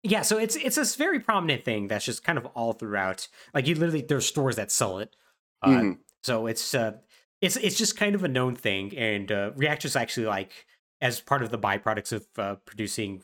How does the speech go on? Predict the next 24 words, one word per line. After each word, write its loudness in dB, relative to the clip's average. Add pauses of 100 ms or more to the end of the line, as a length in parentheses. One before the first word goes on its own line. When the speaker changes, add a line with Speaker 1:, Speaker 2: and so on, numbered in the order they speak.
Speaker 1:
energy -4
from -6
Mako, -2
actually -2
produce -8
materia -6
as -10
well. -6
So -8
that's -6
how -4 (200)
Shinra 0
has -2
a -10
bunch -8
of -10
it. -8 (440)
Speaker 2:
Right. 4
Speaker 1:
Uh, -4 (260)
<clears throat> -4 (640)
and 0
so, 2
yeah, 2
like, -2